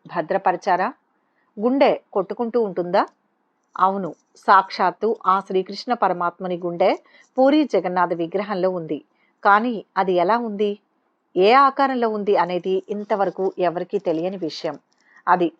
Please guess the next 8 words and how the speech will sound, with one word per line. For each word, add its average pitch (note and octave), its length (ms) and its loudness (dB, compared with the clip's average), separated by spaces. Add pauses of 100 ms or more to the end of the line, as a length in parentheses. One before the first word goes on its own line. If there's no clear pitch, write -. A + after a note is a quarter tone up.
ఆభరణాల G3 600 2
రూపంలో F#3+ 440 -2
ఉందా, F3+ 360 -2 (400)
లేక B3+ 360 2
శిలాజ A#3 540 0
రూపంలో A3 440 0
ఉందా F3+ 280 2
అనేది F3 440 0